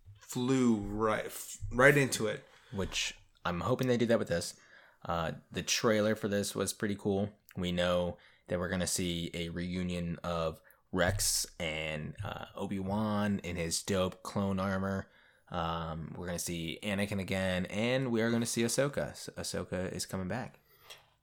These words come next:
Speaker 1: And she's somehow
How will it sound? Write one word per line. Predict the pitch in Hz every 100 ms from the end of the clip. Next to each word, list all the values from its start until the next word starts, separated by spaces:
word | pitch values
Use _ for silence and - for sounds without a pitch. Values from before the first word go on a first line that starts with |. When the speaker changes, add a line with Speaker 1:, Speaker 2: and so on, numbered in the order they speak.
| _ _ _ -
Speaker 1:
And | 123 123 123 117 110
she's | - 123 113 110 110
somehow | 110 - - - 120 113 117